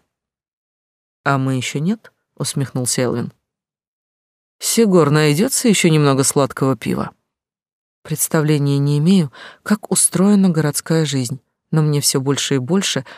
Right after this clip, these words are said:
радужка виделась каким-то неисчерпаемым магическим источником. Например, здесь откуда-то появлялись новые бутыли с дурманящими жидкостями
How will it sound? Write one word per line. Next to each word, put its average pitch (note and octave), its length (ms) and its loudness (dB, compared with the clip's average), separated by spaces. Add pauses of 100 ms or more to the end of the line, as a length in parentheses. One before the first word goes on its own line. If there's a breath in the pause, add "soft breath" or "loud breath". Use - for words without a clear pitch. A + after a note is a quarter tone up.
(140)
радужка G#3+ 500 2
виделась E3 460 4
каким-то E3 540 -2 (100)
неисчерпаемым F#3+ 1080 0 (220 loud breath)
магическим D#3+ 720 0
источником. - 680 -6 (800)
Например, E3+ 640 6
здесь D#3 500 0 (200)
откуда-то D#3+ 800 0
появлялись C#3+ 920 0
новые D3+ 480 4
бутыли C#3+ 680 -2 (220 loud breath)
с D#3 100 -4
дурманящими F3 880 4
жидкостями E3 840 -2